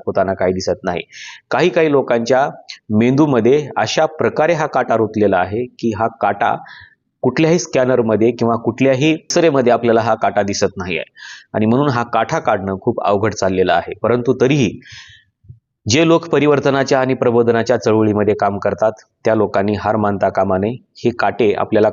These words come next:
काढावेच लागणार आहेत. जोपर्यंत हे काटे आपण यांच्या डोक्यामधून काढणार नाही, तोपर्यंत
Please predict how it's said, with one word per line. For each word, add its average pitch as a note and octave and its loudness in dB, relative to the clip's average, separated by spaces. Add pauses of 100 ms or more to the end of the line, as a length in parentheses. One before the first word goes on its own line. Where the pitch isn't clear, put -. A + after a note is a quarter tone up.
काढावेच G#2+ 2
लागणार F#2 0
आहेत. F2 -2
जोपर्यंत B2 0
हे C3+ -2
काटे A2 0
आपण A#2 0
यांच्या G#2 -2
डोक्यामधून F#2+ 0
काढणार F#2 -2
नाही, F#2 -6
तोपर्यंत A2 0